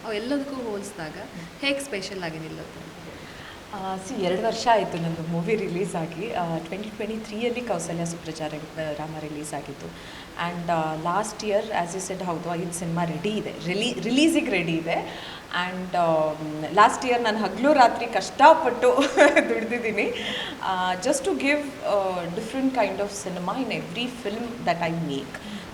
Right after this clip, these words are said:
Speaker 2: ಆ, ಜನರಿಗೆ ಎಂಟರ್ಟೈನ್ ಮಾಡಬೇಕು, ಆ, ಜನರ ತನಕ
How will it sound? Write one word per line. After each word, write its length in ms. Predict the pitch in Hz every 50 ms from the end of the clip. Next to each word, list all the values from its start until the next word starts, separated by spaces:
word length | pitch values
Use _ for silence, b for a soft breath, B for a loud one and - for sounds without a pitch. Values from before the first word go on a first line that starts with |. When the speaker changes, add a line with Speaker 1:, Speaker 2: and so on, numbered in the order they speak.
| -
Speaker 2:
ಆ, 240 | 170 175 170 170 165
ಜನರಿಗೆ 500 | 165 165 190 202 226 240 240 - - 277
ಎಂಟರ್ಟೈನ್ 540 | 262 220 220 220 - - 247 240 240 240 226
ಮಾಡಬೇಕು, 720 | 214 202 202 202 196 214 208 202 - - 226 254 262 - -
ಆ, 160 | - 196 190
ಜನರ 380 | 180 170 170 190 190 202 226 240 -
ತನಕ 280 | 233 220 226 220 220